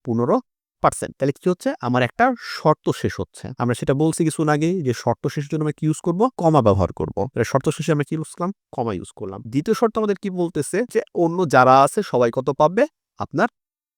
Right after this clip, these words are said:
বিশ পার্সেন্ট পাবে। তাহলে কি? বেসিক স্যালারি। বেসিক স্যালারি কি ছিল আমাদের? সি থ্রি। যে বেসিক স্যালারির উপরে কত পাচ্ছে সে?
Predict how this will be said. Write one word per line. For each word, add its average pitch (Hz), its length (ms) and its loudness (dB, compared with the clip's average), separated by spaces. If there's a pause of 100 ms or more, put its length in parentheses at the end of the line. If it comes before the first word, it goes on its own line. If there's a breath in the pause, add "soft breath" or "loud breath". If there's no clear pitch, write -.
বিশ 127 300 -2
পার্সেন্ট 107 420 -4
পাবে। 85 220 -8 (440)
তাহলে 160 160 -2
কি? 233 160 -4 (240)
বেসিক 147 340 0
স্যালারি। 78 320 0 (140)
বেসিক 113 220 -2
স্যালারি 147 200 4
কি 156 100 -2
ছিল 165 140 -2
আমাদের? 180 180 2 (100)
সি - 300 -6
থ্রি। 82 320 -2 (260)
যে 104 100 -2
বেসিক 107 260 -4
স্যালারির 147 320 0
উপরে 139 240 -2
কত 143 140 0
পাচ্ছে 156 260 0
সে? 269 140 -4